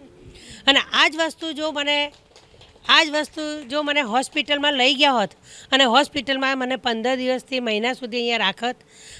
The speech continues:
અને કેટલી એન્ટિબાયોટિક મારા શરીરમાં નાખત અને એની પણ કેટલી સાઇડ ઇફેક્ટ થાય.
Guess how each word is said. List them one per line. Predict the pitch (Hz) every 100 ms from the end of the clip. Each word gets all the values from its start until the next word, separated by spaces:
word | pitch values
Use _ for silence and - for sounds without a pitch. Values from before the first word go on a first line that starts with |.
| -
અને | 240 247 247
કેટલી | 262 269 262
એન્ટિબાયોટિક | 247 208 311 285 269 269 285 -
મારા | 262 247
શરીરમાં | 247 247 226 233 233
નાખત | 185 202 185 - _ - - -
અને | 269 247
એની | 269
પણ | 311 302
કેટલી | 302 294 320
સાઇડ | 277 262
ઇફેક્ટ | 220 220 -
થાય. | 175